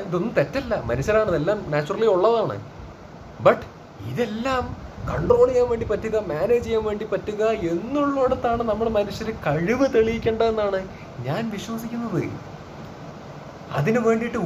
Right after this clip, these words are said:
വർക്കൗട്ട് ചെയ്യാൻ വേണ്ടിയിട്ട് ശ്രമിക്കണം. അല്ലാതെ ഇതുകൊണ്ടൊന്നും നമുക്ക് ഒരു ഗുണവും എവിടെയും ഉണ്ടാവാൻ വേണ്ടി പോകുന്നില്ല എന്ന് മാത്രമല്ല, ഇത്തരത്തിൽ നേച്ചറുള്ള ആളുകൾ എവിടുന്നെങ്കിലും എന്തെങ്കിലുമൊക്കെ ഒരു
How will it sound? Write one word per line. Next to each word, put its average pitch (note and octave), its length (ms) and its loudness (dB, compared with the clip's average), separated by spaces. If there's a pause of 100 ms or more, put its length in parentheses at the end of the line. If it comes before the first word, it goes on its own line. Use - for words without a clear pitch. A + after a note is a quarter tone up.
(100)
വർക്കൗട്ട് F#3 560 4
ചെയ്യാൻ A#3 260 0
വേണ്ടിയിട്ട് F#3+ 380 0 (460)
ശ്രമിക്കണം. D#3 480 2 (380)
അല്ലാതെ G#3 300 2
ഇതുകൊണ്ടൊന്നും A#3+ 540 2
നമുക്ക് A#3 240 0 (100)
ഒരു F3 180 4 (120)
ഗുണവും G#3 340 2 (480)
എവിടെയും A3+ 400 4
ഉണ്ടാവാൻ A3+ 380 4
വേണ്ടി A3 200 2
പോകുന്നില്ല G#3+ 400 2
എന്ന് G#3 160 -2
മാത്രമല്ല, F#3 440 4 (960)
ഇത്തരത്തിൽ A3+ 400 0 (120)
നേച്ചറുള്ള A3 480 4 (160)
ആളുകൾ G3+ 340 4 (760)
എവിടുന്നെങ്കിലും C#4 640 2 (100)
എന്തെങ്കിലുമൊക്കെ C4 540 2
ഒരു A3 120 0